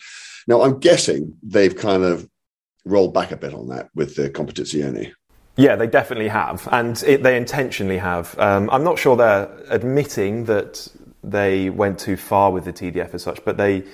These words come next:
Speaker 2: they make it quite clear that
Speaker 1: They
Speaker 2: the
Speaker 1: definitely,
Speaker 2: competition
Speaker 1: they definitely intended the T D F to be spiky. I mean, I, I've been
Speaker 2: Yeah.
Speaker 1: told that, that they, they wanted it to be spiky. They didn't want it to do it, just do it all for the driver.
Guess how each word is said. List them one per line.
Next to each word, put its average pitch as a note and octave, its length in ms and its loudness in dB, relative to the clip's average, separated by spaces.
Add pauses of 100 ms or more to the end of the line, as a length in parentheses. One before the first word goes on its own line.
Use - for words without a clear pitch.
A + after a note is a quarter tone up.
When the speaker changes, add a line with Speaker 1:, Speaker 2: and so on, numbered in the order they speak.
(240)
Speaker 2:
they A2+ 80 -4
make A#2+ 140 0
it B2 60 -6
quite A2 260 -2
clear G2+ 240 2
that - 20 -10
Speaker 1:
They C#3 140 6
Speaker 2:
the - 60 -2
Speaker 1:
definitely, D#3 320 6
Speaker 2:
competition A#2+ 260 10
Speaker 1:
they A#2+ 160 8
definitely B2 360 2
intended G2 360 0
the F2 120 -6 (120)
T G2 160 0
D F2 100 4
F D#2 80 0
to - 80 -10
be D#2+ 80 -8
spiky. - 540 -6
I D#2+ 40 -8
mean, D#2 120 -6
I, D2+ 160 -4 (200)
I've F#2 120 4
been - 100 -6
Speaker 2:
Yeah. F#2+ 140 2
Speaker 1:
told - 180 -4
that, - 140 -8
that C#2 120 -4
they, D#2+ 120 2
they F2 300 2
wanted F2 480 0
it - 120 -8
to - 80 -20
be D2+ 80 -6
spiky. C#2+ 460 -6
They D2+ 80 -2
didn't D2+ 320 -4
want D2 160 -8
it C#2+ 120 -8
to C2+ 160 -8 (340)
do D#2+ 100 4
it, C#2+ 140 -2
just D2 220 -8
do D2 100 -2
it A1+ 60 -4
all D2 220 -4
for C#2+ 140 -10
the A1+ 80 -12
driver. B1+ 440 -6